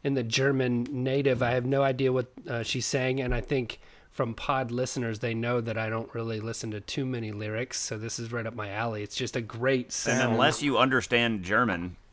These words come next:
Speaker 2: you probably don't know what these lyrics are either. <laughs>
Speaker 1: Yes, yes. So for thirty years, I had no idea what the fuck she was talking about, but, um, it's about time we talked about a song that was not in our native language, so
Speaker 2: Uh,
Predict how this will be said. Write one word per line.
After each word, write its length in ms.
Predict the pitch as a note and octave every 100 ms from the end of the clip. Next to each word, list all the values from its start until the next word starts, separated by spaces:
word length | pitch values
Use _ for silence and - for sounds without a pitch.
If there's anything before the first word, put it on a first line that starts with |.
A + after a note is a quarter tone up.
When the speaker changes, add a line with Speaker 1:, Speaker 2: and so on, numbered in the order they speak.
| - -
Speaker 2:
you 140 | G2 F#2
probably 380 | G#2 A2 A2 G2+
don't 240 | G2+ G#2
know 100 | G2
what 160 | F2+ C#2
these 220 | G2 F#2
lyrics 400 | F2+ E2+ C#2 E2+
are 200 | D#2+ D2
either. 340 | C#2+ G1+ G1+ - - - - - - - -
<laughs> 80 | - - - - -
Speaker 1:
Yes, 380 | F3 G#2 - F3
yes. 360 | D#3+ F#2+ - -
So 180 | - F#3
for 400 | E3+ F3+ D#3+ F3 - - - - - -
thirty 240 | G3+ F3+
years, 280 | D#3+ D3 C3+
I 100 | C3
had 120 | C3
no 260 | C#3 D3+ C#3
idea 320 | C3 B2+ A#2
what 140 | A2+
the 80 | -
fuck 220 | - A#2
she 100 | -
was 120 | A#2+ A2
talking 400 | B2 A2 A#2+ A2
about, 420 | A2 G#2+ G#2+ -
but, 200 | A#2+ A2
um, 320 | G#2+ G#2 G2 - - -
it's 120 | C#3+
about 240 | D#3 D#3+ D#3
time 280 | D3+ C#3 C3+
we 80 |
talked 280 | B2 C#3+ B2
about 240 | C3 B2+ B2
a 40 |
song 420 | - B2+ C3 C3+
that 180 | A#2+ A2
was 360 | A#2 G#2+ - - A#2
not 180 | A2+ A#2+
in 60 |
our 80 | A#2+
native 300 | A#2 B2 A#2+
language, 400 | B2 B2+ G#2 F2+
so 320 | - F#2+ G2 - _
Speaker 2:
Uh, 120 | -